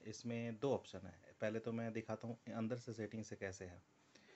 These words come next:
तो अंदर का सेटिंग से मैं दिखाता हूँ, ठीक है। ये setting में जाएंगे आप और setting में जाने के बाद देखेंगे कि स-, जो general है, general में जाने के बाद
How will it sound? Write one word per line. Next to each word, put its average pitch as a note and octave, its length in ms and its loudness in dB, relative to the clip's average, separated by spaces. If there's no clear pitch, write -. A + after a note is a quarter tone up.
तो G#2+ 240 -2
अंदर G#2 180 2
का A2+ 120 2
सेटिंग A2+ 340 0
से A#2 100 -2
मैं A2 100 2
दिखाता A2 340 -2
हूँ, E3 180 -2
ठीक A#2+ 160 -4
है। C#3+ 140 -4
ये C#3 200 4
setting A2+ 440 2
में G#2 80 0
जाएंगे G2 280 0
आप C3 220 -2
और G2 640 -2
setting G#2+ 360 -2
में G#2 80 -2
जाने G#2 220 0
के G#2+ 80 -4
बाद G#2 160 2
देखेंगे A2+ 360 2
कि A2 140 -8
स-, - 180 -10
जो A2 360 0
general A2 400 4
है, F#2 180 -8
general G2+ 360 0
में G#2 160 0
जाने G2+ 220 0
के G#2 100 -6
बाद C#3 160 -4